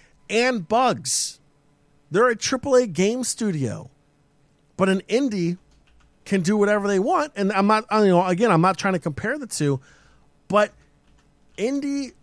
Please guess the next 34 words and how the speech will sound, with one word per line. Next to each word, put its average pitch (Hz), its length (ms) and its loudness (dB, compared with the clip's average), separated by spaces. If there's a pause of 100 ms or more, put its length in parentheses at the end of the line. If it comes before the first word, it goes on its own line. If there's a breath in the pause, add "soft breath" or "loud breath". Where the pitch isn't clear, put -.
developers 185 680 0
have 170 320 0
more 151 560 0
on 143 280 0
the 135 100 0
line. 120 560 -6 (140)
That 131 520 -2
game 180 320 -2
can 123 400 -2
<laughs> - 0 -
make 156 340 0
or 147 160 -2
break 131 520 -2
a 123 100 -6
studio, 120 840 -2 (440 loud breath)
and 190 140 -2
a 190 80 -2
team 226 320 -6
of 208 120 -6
twelve 202 380 -2
people 175 260 -8
can 147 180 -6
put 170 200 -6
together 151 380 -2
an 131 80 -4 (140)
absolute 151 580 -4
masterclass. 113 1000 -6 (340 loud breath)
But 151 100 -2
a 139 60 -4
team 214 360 -6
of 170 300 0 (260 soft breath)
twenty 208 380 2
thousand 180 580 0
people 262 500 -2